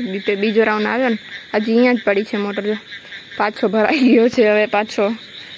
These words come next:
કાઢવું પડશે પાણી. જો, કેટલું કેટલું છે, મારાથી માંડ માંડ ચલાવ્યું અંદર. આવામાં ગાયને ત્યાંથી લઈ બાંધ્યું,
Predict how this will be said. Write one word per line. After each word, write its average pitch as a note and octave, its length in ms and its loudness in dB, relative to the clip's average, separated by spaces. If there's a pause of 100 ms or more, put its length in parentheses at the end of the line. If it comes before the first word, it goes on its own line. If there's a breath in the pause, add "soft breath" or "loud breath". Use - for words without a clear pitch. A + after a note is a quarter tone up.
(120)
કાઢવું A3+ 320 0
પડશે G3 300 -2
પાણી. - 320 -6
જો, A3 100 -4 (720 loud breath)
કેટલું C4+ 300 2
કેટલું A#3+ 320 0
છે, A#3+ 200 0
મારાથી A3+ 460 0
માંડ A#3+ 280 2
માંડ G#3+ 220 -4
ચલાવ્યું G3+ 460 -8
અંદર. G#3 200 -12 (680)
આવામાં A#3 640 -6 (340)
ગાયને C4+ 460 2
ત્યાંથી B3+ 460 -4
લઈ A3+ 720 -10
બાંધ્યું, A#3+ 540 -6